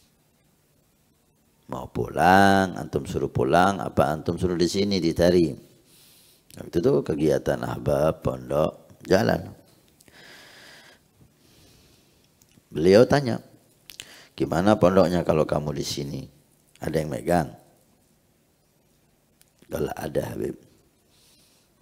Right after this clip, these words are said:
"Terus pengajiannya?"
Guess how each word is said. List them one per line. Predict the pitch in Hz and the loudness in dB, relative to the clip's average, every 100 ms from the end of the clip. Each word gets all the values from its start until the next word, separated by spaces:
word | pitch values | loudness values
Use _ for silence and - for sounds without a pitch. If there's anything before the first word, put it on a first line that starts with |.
| _ _ _ _ _ _ _ _ _ _ _ _ _ | _ _ _ _ _ _ _ _ _ _ _ _ _
"Terus | 78 87 | 0 0
pengajiannya?" | 82 73 73 65 73 76 90 | -2 -6 -8 -2 -2 0 -2